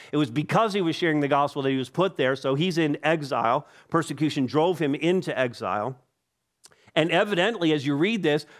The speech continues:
John doesn't seem to be bitter about that. He doesn't seem to be angry at all that he's been put on this rock in the middle of the sea, away from any population, away from any ministry. He doesn't seem angry about that. And yet, you could understand how maybe he would be.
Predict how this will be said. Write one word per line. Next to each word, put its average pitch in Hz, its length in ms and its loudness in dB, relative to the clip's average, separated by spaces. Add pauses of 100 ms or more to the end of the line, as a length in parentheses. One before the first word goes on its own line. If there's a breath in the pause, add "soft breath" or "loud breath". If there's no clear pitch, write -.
John 226 220 2
doesn't 180 220 0
seem 185 220 0
to 180 40 0
be 175 120 0
bitter 208 340 2
about 113 300 0
that. 82 220 -8 (1120)
He 180 60 2
doesn't 277 200 0
seem 269 120 2
to 247 60 2
be 208 180 0
angry 214 640 0
at 180 180 2
all 190 400 2
that 170 160 0
he's 190 260 -2
been 190 280 0
put 226 260 0
on 185 240 2
this 170 300 -2 (200 soft breath)
rock 185 680 2
in 180 100 2
the 180 60 2
middle 202 200 2
of 185 120 0
the 165 80 -4
sea, 214 480 -2
away 180 320 2
from 202 180 -2
any 190 180 2
population, 185 720 0
away 190 220 2
from 190 180 0
any 180 180 2
ministry. 175 640 0 (160 loud breath)
He 185 60 2
doesn't 220 200 2
seem 190 220 0
angry 185 440 2
about 143 320 0
that. 147 280 0 (760 loud breath)
And 180 180 4
yet, 202 320 0 (140)
you 180 160 -2
could 190 180 2
understand 196 520 2
how 185 120 2
maybe 196 300 0
he 196 100 0
would 226 260 0
be. 147 280 -6